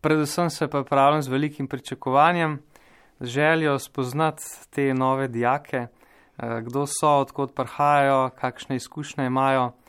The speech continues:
Kot duhovnik z molitvijo, da bi jih čim bolj z veseljem sprejel. Sem bil tudi že na enem pripravljalnem vikendu, eh, z dijaškim domom,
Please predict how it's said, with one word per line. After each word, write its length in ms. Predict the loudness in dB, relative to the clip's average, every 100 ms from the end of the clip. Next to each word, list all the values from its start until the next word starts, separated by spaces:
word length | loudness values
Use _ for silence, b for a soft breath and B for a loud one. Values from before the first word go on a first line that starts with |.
| b b b b -8
Kot 140 | -6
duhovnik 680 | -4 4 6 6 4 -2 -8
z 160 | -10 -4
molitvijo, 680 | 0 0 0 0 2 2 2 -4 b b b b
da 100 | -6
bi 120 | -4
jih 100 | -4
čim 220 | -4 -4
bolj 320 | 0 2 2 0
z 80 |
veseljem 520 | -4 -6 0 0 0 -4
sprejel. 560 | -8 -6 -2 0 -2 -4 b b b b b _ -6
Sem 120 | -2
bil 120 | -2
tudi 240 | -2 -4 -4
že 160 | -4
na 140 | -2 0
enem 400 | 0 0 -2 -4 -8
pripravljalnem 840 | -8 -6 -4 0 4 4 2 -2
vikendu, 680 | -2 -4 -2 -2 0 0 -2 -4 b b b b -8
eh, 360 | -4 -2 -2
z 80 | -4
dijaškim 600 | 0 2 2 -2 -4 -2
domom, 500 | -2 0 0 0 0